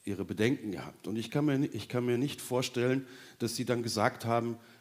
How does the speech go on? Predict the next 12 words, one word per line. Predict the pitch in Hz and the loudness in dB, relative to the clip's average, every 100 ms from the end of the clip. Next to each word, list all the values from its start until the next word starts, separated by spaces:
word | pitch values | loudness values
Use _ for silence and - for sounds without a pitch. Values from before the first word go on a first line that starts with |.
| - | -8
"Okay, | 101 - 107 | -4 2 2
Jesus, | 101 98 98 | 4 0 -2
alles | 80 101 - | -2 -2 -4
klar, | 95 92 | -2 -2
wir | 92 | -2
gehen | 92 92 | -2 -4
jetzt | 95 - | -4 -6
los | 90 95 98 87 | -2 -2 -2 -4
und | 82 76 - - - - | -8 -10 -16 -20 -20 -10
machen | 73 - 76 | -8 -8 -10
das", | 64 - | -10 -10
sondern | - 90 87 | -6 -4 -4